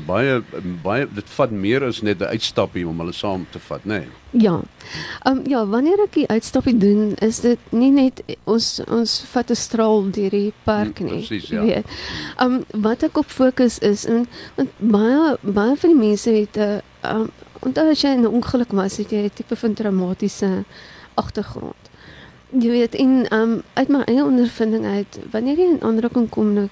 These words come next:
Speaker 2: die konsep van 'n natuuromgewing,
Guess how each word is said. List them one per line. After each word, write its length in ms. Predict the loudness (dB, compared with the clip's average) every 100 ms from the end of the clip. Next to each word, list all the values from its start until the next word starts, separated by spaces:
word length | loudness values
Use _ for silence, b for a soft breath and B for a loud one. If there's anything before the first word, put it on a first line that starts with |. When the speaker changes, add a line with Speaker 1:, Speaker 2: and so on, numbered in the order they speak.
| -8 -2
Speaker 2:
die 160 | -2 2
konsep 380 | 0 0 -4
van 120 | -2 -2
'n 80 | 0
natuuromgewing, 1800 | -4 -4 -4 0 -2 -4 -14 -20 -20 -6 0 2 0 2 2 2 -2 -6